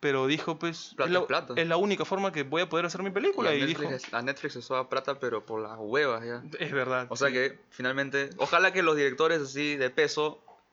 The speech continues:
Speaker 2: no le dejen de tener un poco de miedo a Netflix y que agarren sus guioncitos y le digan, "Papá Netflix, dame mi sencillo".
Speaker 1: Que yo creo que después de Roma ya es como que,
Speaker 2: Un,
Speaker 1: ¿no?
Speaker 2: claro, un montón de gente se va a sumi-, se va a sumar a ese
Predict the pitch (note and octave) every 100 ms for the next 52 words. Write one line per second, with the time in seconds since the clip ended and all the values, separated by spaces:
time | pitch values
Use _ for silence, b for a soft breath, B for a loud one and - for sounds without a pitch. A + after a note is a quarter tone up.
0 | _ _ A#2+ C#3 D3 C3+ C#3 E3 E3 C3
1 | C#3 C#3+ C#3+ C3+ C#3 C#3 C3 B2+ C3 B2+
2 | - A#2+ A2+ B2+ - _ b b b _
3 | - B2 C#3 D3 C#3 B2 A#2+ D3 D3+ C#3
4 | B2 C3 C3+ C3 B2 C3+ D3 C#3+ - C3+
5 | - - - G#2 A#2+ C3+ C#3+ C3+ A#2+ A2+
6 | A2 G#2+ B2 F3+ F3+ A#3+ G#3+ D#3+ - A3
7 | A3+ G#3 G#3+ B3+ C4+ E3 F3+ F3+ G3 E3+
8 | C#3+ C#3 D3 E3+ C#3 B2+ C#3 D3 C#3+ D3+
9 | C#3+ C#3 B2 B2+ C3 - B2+ B2+ C3 C3
10 | B2+ B2 - A#2+ A2+